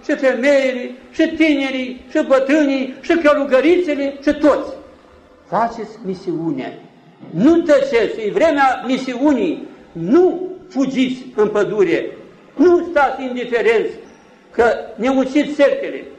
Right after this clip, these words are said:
Ne înșală pe țăranii noștri sa-, naivi și săraci, când tăi pune să-i sărăcească, tot îi organiza, mamă. Și ce se întâmplă în țara asta și în toată Europa, totul este planificat.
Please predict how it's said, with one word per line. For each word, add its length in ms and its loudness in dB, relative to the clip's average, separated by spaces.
Ne 180 -2
înșală 440 2
pe 100 -6
țăranii 400 0
noștri 280 -4
sa-, 300 -6
naivi 360 -2
și 120 -6
săraci, 400 2
când 160 0
tăi 320 2
pune 180 -2
să-i 200 -2
sărăcească, 720 0
tot 200 2
îi 100 0
organiza, 520 2
mamă. 400 -4
Și 220 0
ce 120 4
se 120 0
întâmplă 300 2
în 100 0
țara 240 4
asta 240 0
și 80 -8
în 80 -6
toată 240 0
Europa, 340 2
totul 400 0
este 280 0
planificat. 920 -2